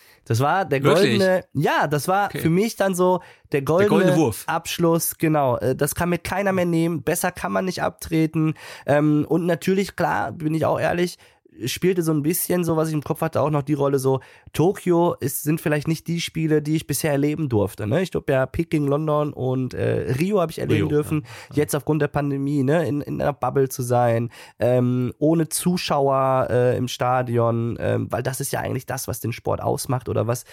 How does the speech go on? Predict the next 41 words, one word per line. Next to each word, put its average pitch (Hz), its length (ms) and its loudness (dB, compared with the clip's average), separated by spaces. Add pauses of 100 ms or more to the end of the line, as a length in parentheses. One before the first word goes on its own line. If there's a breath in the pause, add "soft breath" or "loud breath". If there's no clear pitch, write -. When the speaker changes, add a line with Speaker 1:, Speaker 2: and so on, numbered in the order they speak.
(240 loud breath)
Speaker 1:
auch 123 220 -4
vor 123 120 -2
allen 117 80 2
Dingen 120 120 2
die 113 60 -2
Paralympischen 120 560 -2
Spiele 101 300 -2
ausmachen, 95 460 -6
ne? 135 160 0
Wir 117 100 -2
können 127 180 0
uns 117 120 -2
alle 120 220 -2
vier 120 180 -4
Jahre 120 260 -2
nur 113 140 -4
beweisen 110 600 0
und 107 180 -4
zeigen 127 400 -2
vor - 180 -8
allen 92 300 -4
Dingen. 101 220 -4 (400 loud breath)
Und 95 100 -8
wenn 104 100 0
dann 107 220 0
einundneunzigtausend, 107 1160 0
in 101 260 -2
London 110 400 0
achtzigtausend, 113 880 -2
in 104 80 0
Rio 113 220 0
vierzigtausend, 117 880 -2
wenn 113 100 0
dann 110 120 -2
so 135 100 0
viele 113 200 -6
Zuschauer 110 480 -2
dir 104 80 0
Speaker 2:
Hm. 98 40 0
Speaker 1:
dann 101 200 -2
zujubeln, 113 580 0